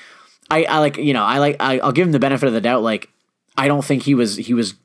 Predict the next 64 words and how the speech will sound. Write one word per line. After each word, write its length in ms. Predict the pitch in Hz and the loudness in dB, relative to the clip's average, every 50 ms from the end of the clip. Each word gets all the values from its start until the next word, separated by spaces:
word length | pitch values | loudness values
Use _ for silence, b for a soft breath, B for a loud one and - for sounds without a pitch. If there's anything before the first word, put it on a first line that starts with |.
| _ _ _ | _ _ _
currently 360 | - - 139 139 135 127 131 | -4 -2 0 0 0 0 0
drunk 280 | 110 123 123 120 113 - - | 0 0 0 -2 -2 -2 -2
or 300 | - 123 120 120 117 101 | -2 0 2 2 0 0
hungover 420 | - 120 110 113 113 117 117 110 101 104 101 98 101 | 0 -2 -2 0 0 0 0 0 0 0 0 0 -2
or 40 | 76 | -2
anything. 580 | - 127 139 143 117 - 117 101 98 95 95 B B B B B | 0 0 2 2 0 0 -2 -2 -2 -4 -6 B B B B B
I 80 | - 123 | -6 -4
think 220 | 117 - 143 120 - | -2 0 -2 0 0
that 120 | 131 113 95 | -2 0 0
he 80 | 123 120 | 0 0
was 100 | 117 104 | 0 0
just, 180 | - 120 - | -2 -2 -2
like, 180 | - 120 113 - | -2 -2 -2 -4
not 360 | 90 87 98 104 113 113 - | -8 -4 0 0 2 0 0
feeling 400 | - - - 117 120 120 117 110 | -4 -4 -2 0 2 2 0 0
well, 200 | 98 104 101 101 101 | 0 0 0 0 -2
and 80 | 95 | -2
he, 160 | 98 107 107 101 | -2 -2 -2 0
like, 220 | 101 104 98 - | -2 -2 -4 -4
ate 200 | - 117 117 110 - | -4 -4 -2 -2 -2
something 320 | - 117 90 - 113 104 | -4 -6 -4 -4 -6 -4
shitty 360 | - - - 117 113 110 107 | -4 -2 -2 0 0 0 -2
and 100 | 101 98 - | -2 -4 -4
actually 340 | - 107 98 - - 117 110 | -4 -4 -4 -4 -4 -4 -4
just 240 | 90 98 92 - - | -4 -4 -8 -8 -8
threw 200 | 101 95 87 92 | -6 -6 -2 0
up. 320 | 101 98 90 85 - B B B B B B B B B B - | 0 0 -2 -4 -6 B B B B B B B B B B -4
And 380 | 113 123 123 127 117 104 107 | -2 0 0 0 0 0 0
<laughs> 200 | - 165 147 - | 0 0 0 2
that 160 | 202 180 156 143 | 2 2 2 2
was, 220 | 156 131 - - B B B B B B | 0 0 -2 -6 B B B B B B
so 120 | - 156 | 0 2
it 60 | 156 156 | 2 4
was 120 | 151 - | 2 2
so 240 | - - 156 147 143 | 2 2 4 2 2
funny. 320 | 143 - 143 135 131 131 | 2 2 2 2 2 2
Like, 220 | 123 113 110 - B B B B B B B | 2 0 -2 -4 B B B B B B B
Tom, 320 | - 143 147 135 135 127 | 0 2 2 2 2 2
like, 160 | 120 123 120 - | 0 -2 -2 -2
so 240 | - - 143 139 | 0 0 2 2
concerned, 480 | 135 - 139 123 117 - 131 127 120 110 | 2 0 -2 -2 0 0 0 0 2 0
just 140 | 113 104 - | -2 -2 -2
like, 100 | 123 110 | -2 -2
"Is 80 | 117 123 | 0 -2
this 120 | 123 120 | -4 0
gonna 160 | 113 147 135 | 0 2 2
happen 340 | 123 117 135 131 131 - 131 | 4 2 2 2 0 0 0
every 240 | 127 131 117 123 131 | 0 2 2 0 0
day?" 240 | 101 104 101 107 120 | 0 0 0 0 0
I'm 120 | 123 120 | 0 0
like, 320 | 117 120 117 107 104 - - - | -2 -2 -2 -4 -6 -10 -6 -4
I'm 100 | 135 123 | -2 0
like, 160 | 123 127 113 - | 0 0 0 2
"Dude, 100 | 196 160 | 2 2
I 140 | 131 147 170 | 2 2 2
don't 140 | 226 202 | 2 2
know. 120 | 143 120 127 | 2 2 2
I'm 160 | 156 170 175 | 2 2 2
not 140 | 180 175 165 | 0 0 -2
in 80 | 156 | -2
charge 260 | 147 - - 123 120 131 | -2 -2 -2 -2 0 0
of 80 | 131 | -2
his 120 | 123 110 - | -2 -4 -2
fucking 520 | - 120 110 - - 123 113 110 107 98 | -2 -2 -2 -2 -4 -4 -4 -4 -6 -8